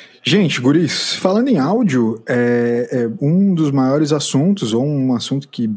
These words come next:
que pegou, é, em grande parte da internet, é, rolou nas timelines afora, foi justamente uma nova rede social que se propôs a focar no áudio, né?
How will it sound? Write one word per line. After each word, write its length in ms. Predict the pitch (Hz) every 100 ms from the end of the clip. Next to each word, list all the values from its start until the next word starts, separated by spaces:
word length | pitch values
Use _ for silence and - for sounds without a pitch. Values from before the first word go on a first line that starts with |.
| 117
que 340 | - 113 107 101 101 - -
pegou, 560 | 110 98 120 156 107 -
é, 480 | - 107 104 104 101 98 -
em 100 | 110
grande 280 | 101 113 127
parte 400 | - 107 120 -
da 80 | 110
internet, 720 | 107 110 98 110 139 - - _ _ _ _ _ _
é, 260 | 92 92 92 104
rolou 380 | - 104 101 117
nas 180 | 143 113
timelines 500 | - 113 107 110 117
afora, 640 | 110 - - 107 147 135 - _ _ _ - _
foi 240 | - 143
justamente 600 | 151 160 180 139 143 156
uma 180 | 160 160
nova 240 | 151 135 139
rede 180 | 139
social 680 | 135 165 - 135 135 165 196 - _ _ _ _
que 140 | -
se 120 | 165 190
propôs 840 | 190 180 139 147 180 - - - _ _ _ _ _
a 140 | - 143
focar 440 | - 147 175 135
no 220 | 143 151
áudio, 460 | 123 123 101 87 85 _ _
né? 300 | - 92 107